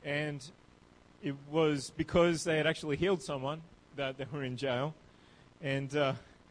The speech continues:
the, the, the people who were the owners, I guess, of the person that wa-,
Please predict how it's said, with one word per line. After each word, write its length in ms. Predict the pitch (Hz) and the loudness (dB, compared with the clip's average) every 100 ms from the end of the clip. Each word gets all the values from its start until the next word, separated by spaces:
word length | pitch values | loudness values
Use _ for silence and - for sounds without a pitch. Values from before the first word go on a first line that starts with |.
| - - - | -20 -16 -4
the, 280 | 139 135 135 139 - | 0 0 -2 -10 -8
the, 320 | 131 127 123 123 | -2 0 -2 -4
the 80 | 131 | -4
people 420 | 175 156 156 135 | -2 -2 0 0
who 280 | 139 131 123 - - - - | 2 0 -2 -10 -20 -20 -12
were 60 | 123 | -10
the 120 | 135 | -6
owners, 360 | 139 151 135 127 | -4 -4 -6 -6
I 80 | 131 | -6
guess, 260 | 135 139 | -6 -8
of 120 | 135 | -12
the 60 | 127 | -8
person 340 | - 135 - | -4 -4 -4
that 120 | 139 143 | -8 -6
wa-, 140 | 131 | -6